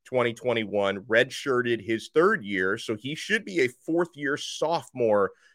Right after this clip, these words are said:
coming into this season. I hope Miami can get this guy because, again, blazing speed. I think it was, like, a,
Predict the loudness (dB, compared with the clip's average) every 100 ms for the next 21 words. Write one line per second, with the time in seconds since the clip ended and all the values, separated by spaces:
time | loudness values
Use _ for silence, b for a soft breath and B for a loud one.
0 | b 0 2 2 0 0 0 0 -2 -2
1 | -2 -2 -4 -4 -12 _ _ _ _ _
2 | _ _ 2 4 6 6 6 6 4 2
3 | -2 4 4 4 -2 2 4 2 0 -4
4 | -4 -2 4 4 4 b b b 2 6
5 | 6 4 -4 -4 0 0 2 -2 -2 -4
6 | -2 -2 0 2 2